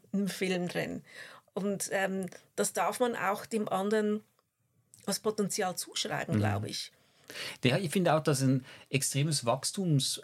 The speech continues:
Speaker 2: äh, Potenzial
Speaker 1: Mhm.
Speaker 2: oder da ist ein extremes Geschenk drin, dass sich Dinge auch verändern. Lass uns doch noch auf, ähm, die emotionale Flexibilität zu
Speaker 1: Oh.
Speaker 2: sprechen kommen. Ein
Speaker 1: Ja.
Speaker 2: ganz schönes Wort,
Speaker 1: Mhm.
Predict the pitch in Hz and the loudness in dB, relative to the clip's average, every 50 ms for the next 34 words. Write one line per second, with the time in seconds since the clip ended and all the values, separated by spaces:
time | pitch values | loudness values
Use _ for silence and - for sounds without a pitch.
0 | - - 131 117 113 113 - - 127 120 - 120 113 104 - - - 107 98 95 | -4 2 2 2 2 2 2 0 0 2 2 0 0 2 0 -2 0 2 2 4
1 | 95 104 110 110 - 120 117 110 - - 120 - 123 123 117 - - - - 117 | 4 2 0 0 0 0 0 0 -2 -2 -4 -4 -4 -6 -4 -4 -4 -4 -2 -2
2 | 120 123 131 123 117 - - - - 101 - - - 110 123 151 147 - - 110 | 2 2 2 2 2 0 -2 -2 -2 -2 0 0 2 2 2 0 0 0 2 2
3 | 101 113 139 143 - - - - - - - - - _ _ _ _ - - 120 | 4 4 4 2 0 -4 -18 -20 -20 -20 -20 -20 -20 _ _ _ _ -2 0 0
4 | 113 - - 127 120 - - - 131 147 143 - 110 107 - - 113 - - 127 | 2 2 -2 -2 -4 -4 0 2 4 4 4 4 2 0 0 0 0 0 2 2
5 | 151 165 135 92 90 90 95 - _ _ _ _ - - - - - - - - | 2 2 2 2 2 0 -4 -6 _ _ _ _ -18 -16 -14 -14 -14 -12 -2 4
6 | 113 127 139 - 190 175 - - 185 160 - 151 151 143 - - - - - - | 4 4 4 4 0 -2 -2 -2 -2 2 4 4 4 4 2 -6 -16 -20 -20 -20
7 | _ _ _ _ _ - _ _ _ _ - 120 123 123 113 - - - - - | _ _ _ _ _ -20 _ _ _ _ 2 4 4 4 4 0 -6 -10 -10 -12
8 | _ - 117 110 107 113 117 127 - _ - 143 131 131 156 165 196 190 - - | _ -2 0 2 2 2 0 0 -4 _ -2 0 4 6 6 6 6 4 0 -2
9 | - 175 151 131 117 120 123 127 120 - - - 95 98 98 - - - 139 135 | 0 2 2 4 4 4 4 2 2 0 -2 -2 -2 -2 0 -2 -4 -4 -2 -4
10 | 117 110 113 110 - - 107 107 101 90 - - - - 277 311 277 208 90 85 | -2 -2 -2 -2 -2 -2 0 2 2 0 0 -4 0 2 4 4 4 2 0 0
11 | - - 90 - - - 92 87 90 - - 120 117 - 185 135 160 165 - - | -2 -2 -2 -2 0 -2 0 0 0 0 2 2 4 6 6 4 4 4 0 2
12 | - 135 127 123 123 - - 113 104 107 135 170 - - - - 220 202 175 185 | 2 4 4 4 2 0 -2 0 0 0 0 0 -2 -6 -8 -4 -2 0 0 0
13 | 226 247 | 0 -2